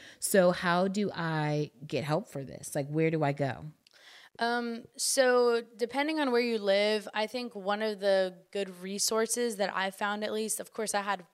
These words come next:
Speaker 2: a friend, um, that had a group and all those things, but that may not be the case
Speaker 1: Mm-hmm.
Speaker 2: wherever you're from. Um, so there's this guy named Al-, Isaiah Saldivar. I think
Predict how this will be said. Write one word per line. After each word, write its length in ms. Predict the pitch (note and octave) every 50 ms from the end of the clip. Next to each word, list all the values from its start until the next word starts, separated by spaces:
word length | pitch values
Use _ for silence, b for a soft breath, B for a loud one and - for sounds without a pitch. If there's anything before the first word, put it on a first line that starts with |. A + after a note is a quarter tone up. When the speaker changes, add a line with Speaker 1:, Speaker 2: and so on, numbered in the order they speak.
| _ _
Speaker 2:
a 100 | - G3+
friend, 600 | F#3 - - - F#3+ F#3 F#3 F#3 F#3+ F#3+ G3 F#3
um, 400 | G3 - F#3 F#3 F3+ F3 F3 F3
that 100 | F3 F3
had 220 | - F3 F#3 F#3 F3+
a 40 | F#3
group 440 | F3+ F3 F3+ F3+ F#3 F#3+ F3+ F3 -
and 100 | F3+ F3
all 120 | F3 F3 E3+
those 220 | F3+ F3+ F3 -
things, 300 | - F#3 F#3 F#3 F3+ E3+
but 80 | F3+ F3
that 140 | F#3 F3+
may 140 | F#3 F#3 F#3
not 180 | F#3 F#3 F3 F3
be 60 | F#3+
the 100 | F3+ -
case 500 | _ - - F3+ F3+ F#3+ G3 - - - -
Speaker 1:
Mm-hmm. 320 | D3+ C#3+ C#3 C#3+ C3+ C#3 D3+ D3+
Speaker 2:
wherever 320 | G3+ G#3 G#3 G#3 G3+ G#3 G#3
you're 180 | G3+ F#3+ F#3+
from. 600 | F#3 - - G3+ G3 G3 G3 F#3+ F#3 F#3 F#3+ F#3+ - _ _ _ _ _ _ - - -
Um, 220 | G3+ G#3 G#3 G#3+
so 160 | G3+ - A3+
there's 220 | G#3+ A3 A#3+ B3+ B3
this 160 | C#4 B3 G#3+
guy 240 | G3+ G#3+ G#3 G#3 G#3
named 200 | G#3 G3+ G3+ G3
Al-, 300 | F#3+ F#3 F#3 F#3+ F#3 F#3 - -
Isaiah 460 | G3 G3 F#3+ F3 G3 F#3+ G3+ G#3 G3
Saldivar. 1200 | F#3 - - - - F#3+ F3+ F3+ F#3 G3 G3+ G3 G3+ A3 G#3+ G3 G3+ A#3 A#3 A#3 A#3+ A#3+ B3 B3
I 60 | A3
think 140 | F#3 E3+ D3